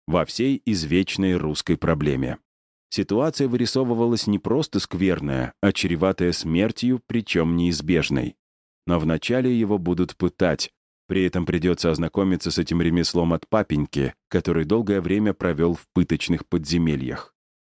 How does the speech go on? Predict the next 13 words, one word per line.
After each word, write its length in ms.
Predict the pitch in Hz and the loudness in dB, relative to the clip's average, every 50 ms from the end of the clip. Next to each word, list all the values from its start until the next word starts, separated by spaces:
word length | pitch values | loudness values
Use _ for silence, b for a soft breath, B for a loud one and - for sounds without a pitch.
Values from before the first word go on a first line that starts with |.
| _ _ _ _ _ | _ _ _ _ _
Собственноручно 960 | - - 107 101 - - - 98 104 107 107 110 127 135 120 - - 92 87 | 2 2 2 2 0 -4 -4 -2 0 2 2 2 2 0 -2 -2 -2 -2 0
допытывался 680 | 78 87 - - 92 - 87 80 85 82 80 - 85 | 0 0 0 0 -2 0 2 2 2 0 0 -2 -2
Петр 300 | - - 87 80 - 80 | 0 0 0 2 2 0
Алексеевич. 880 | 82 80 80 - - - - 85 80 76 71 57 62 62 - - - - _ _ _ _ _ | 2 0 0 -2 -2 0 2 2 4 2 2 -2 -4 -2 -2 -2 -2 -4 _ _ _ _ _
Вот 320 | 82 78 90 95 87 - - | 0 2 2 2 2 0 -2
какой 260 | - - - 76 69 | -4 -2 -2 -2 -2
словесный 540 | - - 82 80 82 85 78 - - 73 71 | 0 0 0 2 2 0 0 -2 -2 -4 -2
оборот 400 | 65 76 78 87 107 110 - - _ _ _ _ _ | -2 0 2 2 2 0 -2 -8 _ _ _ _ _
в 80 | - - | -8 -4
прямом 380 | 107 95 90 85 90 95 101 | -2 0 2 2 2 2 0
и 160 | 92 - 107 87 | 0 -2 -4 -2
переносном 580 | - 95 90 85 85 82 76 - - 78 78 | 0 0 2 2 2 0 0 0 -2 -2 -2
смысле, 560 | 69 - - 82 80 76 - - 73 69 65 | -2 0 0 2 2 2 0 -2 -2 -2 -2